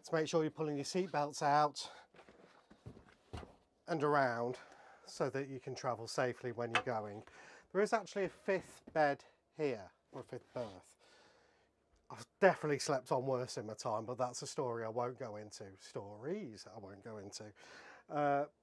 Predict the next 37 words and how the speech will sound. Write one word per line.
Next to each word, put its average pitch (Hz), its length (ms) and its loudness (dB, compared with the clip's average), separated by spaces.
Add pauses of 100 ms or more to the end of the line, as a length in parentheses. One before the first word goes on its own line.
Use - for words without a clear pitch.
that's 180 300 6
your 165 60 -8
fifth - 280 -2
bed 139 260 4
there. 139 400 4 (460)
You 123 80 0
haven't 165 320 6
got 156 160 4
a 139 40 -4
fifth, - 520 0 (300)
a 139 60 -4
way 139 200 4
of 127 100 0 (120)
travelling 135 500 2
with 123 140 0
a 120 60 -2
fifth - 300 -4
person. 131 600 0 (560)
Uh, 120 200 0
some 139 220 -2
motorhomes 127 380 0
you 123 80 -6
will 117 100 -4
have 117 140 -8
a 113 40 -4
lap 120 300 -2
belt 113 300 -2 (100)
under 113 160 -10
this 107 240 -8
seat 110 340 -10
here, 113 220 -6
but 117 160 -12
this 127 160 -12
particular 120 480 -10
one 113 80 -12
you 113 80 -10
don't. 131 400 -6